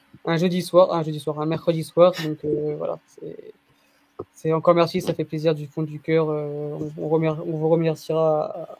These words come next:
à chaque fois, car ça nous donne, ça nous donne pas mal de force et voilà, c'est, ça, ça prouve quand même que, que, que vous aimez ce que, ce qu'on, ce qu'on fait et que vous prenez du plaisir à nous écouter. Donc,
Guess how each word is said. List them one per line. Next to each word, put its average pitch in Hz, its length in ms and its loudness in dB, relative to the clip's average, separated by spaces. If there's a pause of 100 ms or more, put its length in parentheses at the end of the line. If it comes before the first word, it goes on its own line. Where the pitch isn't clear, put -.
à - 20 -4
chaque 170 280 0
fois, 175 340 6 (760)
car 165 140 4
ça 170 100 0
nous 160 100 0
donne, 165 280 2
ça 151 120 -8
nous 160 80 -6
donne 160 160 -4
pas 170 100 2
mal 170 160 2
de 160 100 -2
force 170 360 2
et 151 280 -4
voilà, 160 180 -8
c'est, - 260 -20
ça, - 140 -20
ça - 140 -6
prouve - 240 -8
quand 175 80 6
même 165 120 2
que, - 140 -12 (120)
que, 147 340 -6 (160)
que 156 40 -6 (120)
vous 151 200 -6
aimez 160 240 0
ce 151 60 -12
que, 151 200 -6
ce - 80 -20
qu'on, 156 220 -4
ce - 120 -20
qu'on 160 140 -4
fait 165 200 2
et 160 40 -4
que 151 240 -4 (480)
vous 160 140 -4
prenez 170 260 6
du 156 100 0
plaisir 165 220 4
à - 20 6
nous 160 180 0
écouter. 160 300 -4
Donc, 156 140 -2